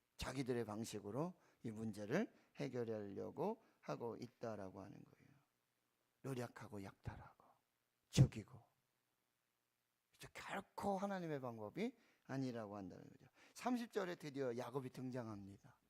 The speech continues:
아버지 그렇게 침묵하고 있다가 일이 다 벌어지고 나니까 등장해요. 시몬과 레에게 너희가 내게 화를 끼쳐 나로 하여금 이 땅의 주민 곧 가나안 족속, 브리스 족속에게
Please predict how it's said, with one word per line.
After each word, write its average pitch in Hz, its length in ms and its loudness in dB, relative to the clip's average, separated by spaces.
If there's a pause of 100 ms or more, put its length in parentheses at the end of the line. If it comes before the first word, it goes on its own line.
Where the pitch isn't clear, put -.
(640)
아버지 147 320 4
그렇게 139 260 0
침묵하고 123 600 -2
있다가 117 560 -6 (340)
일이 143 200 4
다 - 300 2
벌어지고 147 440 2
나니까 117 360 -4
등장해요. 139 680 -2 (280)
시몬과 165 520 4
레에게 123 600 -2 (260)
너희가 123 340 0 (120)
내게 127 400 -2
화를 175 340 -4
끼쳐 135 320 -8
나로 117 280 -4
하여금 113 300 -4
이 117 120 -4
땅의 117 360 -6
주민 123 440 -4 (320)
곧 - 180 -4
가나안 123 340 0
족속, 113 320 -10
브리스 165 340 -6
족속에게 147 800 -6